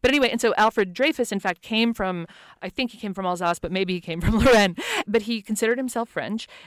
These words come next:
and he was railroaded on these charges of high treason and giving secrets to this enemy who had very recently subjected France to one of the most humiliating defeats she had ever known and the most costly.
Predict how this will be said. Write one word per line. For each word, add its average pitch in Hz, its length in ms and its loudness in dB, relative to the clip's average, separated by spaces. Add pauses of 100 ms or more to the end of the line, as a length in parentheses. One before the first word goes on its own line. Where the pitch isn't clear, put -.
(140)
and 196 320 0
he 202 300 -8
was 185 280 -4
railroaded 202 520 0
on 180 160 0
these 170 180 -6
charges 185 540 -4
of 160 400 -8
high 175 240 -6
treason 226 440 -4
and 170 200 -2
giving 185 420 -2
secrets 196 360 -8
to 190 200 -8
this 165 320 -8
enemy 185 320 -2
who 175 120 -4
had 170 120 -4
very 202 300 0
recently 175 520 -8
subjected 165 540 -8
France 165 300 -4
to 185 120 -8
one 180 180 -4
of 170 60 -6
the 175 60 -6
most 170 260 -4
humiliating 165 540 -6
defeats 160 460 -10
she - 140 -8
had 160 100 -6
ever 156 160 -8
known 180 280 -2
and 160 80 -4
the 160 60 -6
most 156 240 -10
costly. 180 560 -6